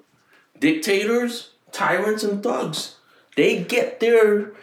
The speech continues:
they get their useful idiots to bully, harass, hound, intimidate, and even threaten you if you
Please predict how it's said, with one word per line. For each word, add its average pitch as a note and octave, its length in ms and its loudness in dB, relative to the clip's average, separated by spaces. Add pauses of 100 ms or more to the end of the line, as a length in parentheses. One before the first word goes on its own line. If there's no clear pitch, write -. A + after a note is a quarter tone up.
(120)
they A#3 220 2
get C4 240 -4
their B3+ 180 4
useful C4 560 4
idiots C4+ 720 2 (380)
to - 380 0 (160)
bully, G3 640 4 (500)
harass, E3+ 1000 -2 (300)
hound, F#3+ 760 -2
intimidate, C#3 840 -2 (160)
and C3+ 120 -2
even G3+ 320 -4
threaten B2+ 840 -2
you F#2+ 320 -8 (440)
if D3 280 0
you D3 400 -4